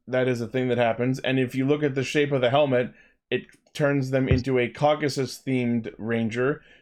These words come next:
which of course leads into the other thing revealed here, A K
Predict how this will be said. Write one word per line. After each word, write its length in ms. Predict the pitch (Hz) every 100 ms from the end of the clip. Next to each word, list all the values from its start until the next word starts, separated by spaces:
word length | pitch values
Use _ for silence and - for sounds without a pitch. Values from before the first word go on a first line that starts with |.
| -
which 160 | 131
of 140 | 139 -
course 320 | 151 139 143
leads 240 | 139 135
into 180 | 131 127
the 140 | 127
other 260 | - 165 170
thing 220 | 147 143
revealed 440 | 127 120 123 123 117
here, 380 | 123 131 156 - - -
A 160 | 175 180
K 80 | 175